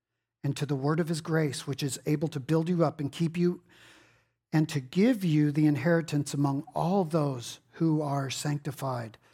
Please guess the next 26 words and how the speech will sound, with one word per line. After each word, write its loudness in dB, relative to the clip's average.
I -12
coveted 0
no 4
one's -2
silver 0
or -6
gold 2
or -4
apparel. 0
You 6
yourselves 6
know 6
that 0
these 4
hands 2
ministered 2
to 2
my 6
necessities." 2
What 2
did -4
Paul 2
do 4
for, 0
for 0
financial 2